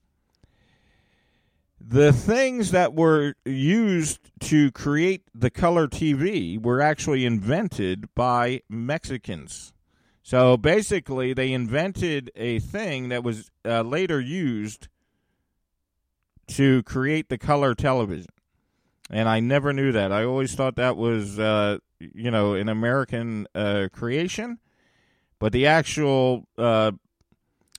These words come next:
basis of the color T V was actually invented by Mexicans. Birth control. How about that? Birth control was also invented in Mexico.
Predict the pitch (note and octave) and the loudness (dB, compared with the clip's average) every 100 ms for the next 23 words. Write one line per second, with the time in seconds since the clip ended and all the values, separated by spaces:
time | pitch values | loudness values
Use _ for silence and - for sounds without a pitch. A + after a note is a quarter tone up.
0 | _ _ - F3+ A3 - - A#2+ F#2 - | _ _ 2 4 4 0 -4 -4 -4 -8
1 | - - _ _ - - - B2 B2 G#2+ | -14 -20 _ _ -16 -12 0 4 4 2
2 | A#2 D3+ D3 B2 - C3 D#3+ A#2+ G#2 G#2+ | -2 0 0 0 -2 -4 -2 0 0 0
3 | A#2 - A#2+ G#2+ G#2 C3 A#2+ - F#2 G2 | -2 -2 -2 0 0 -2 -2 -6 -6 -8
4 | _ F2+ G#2 G#2 G2+ G2+ - F2+ - - | _ -4 -2 -2 -2 -4 -6 -14 -16 -18
5 | _ _ _ _ - _ _ _ _ - | _ _ _ _ -20 _ _ _ _ 4
6 | F3 C4 - - F#3+ D3 - D3 C3 G2 | 6 6 4 2 2 2 6 10 10 8
7 | F#2+ F#2+ - D3 B3 A#3 B3+ F3 A3+ G#2 | 0 -12 -10 -8 -2 -4 -2 0 0 0
8 | E2 - C3+ A#3+ - - C#3 - C3 C3 | -8 -2 0 0 -2 -6 -6 -4 0 0
9 | D#3 D3 D3+ G#3+ A#3 C#3+ A#2 B2 B2 C3 | 0 -2 -2 -2 -2 0 0 -2 -4 -6
10 | C#3 F#3 F#3 A#2+ B2 G#2+ C3+ D3+ D3+ A#2+ | -6 -6 -4 -6 -6 -6 -4 -4 -4 -8
11 | - - | -6 -10